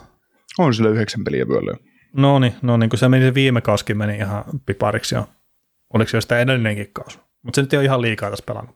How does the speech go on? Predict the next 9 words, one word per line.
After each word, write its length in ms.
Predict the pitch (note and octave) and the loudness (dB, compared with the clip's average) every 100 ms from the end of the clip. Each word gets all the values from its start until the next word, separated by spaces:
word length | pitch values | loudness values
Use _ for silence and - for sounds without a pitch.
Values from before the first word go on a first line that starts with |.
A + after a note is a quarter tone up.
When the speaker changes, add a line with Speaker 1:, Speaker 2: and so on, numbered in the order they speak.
| - | -4
Speaker 2:
pari 220 | A2 G#2 | -2 -2
viime 220 | A2+ A2+ | -6 -6
kautta. 220 | A#2+ G2+ D2+ - - _ - A#2+ - | -4 -4 -4 -12 -18 _ -20 -20 -6
Speaker 1:
Ei, 60 | G2+ | -4
ei. 180 | E2+ - - _ _ _ _ _ _ - | -4 -6 -12 _ _ _ _ _ _ -4
Niin, 300 | B3+ D#3 A2 A#2 | 0 2 0 0
ihan 320 | F#3 C#3 G2 A2 | 2 2 -2 -6
siis, 280 | C#3 D#3 - - - - _ _ - - - - _ _ _ - | -2 -2 -2 -16 -20 -20 _ _ -20 -20 -20 -20 _ _ _ -8
mitä, 200 | D3+ | -4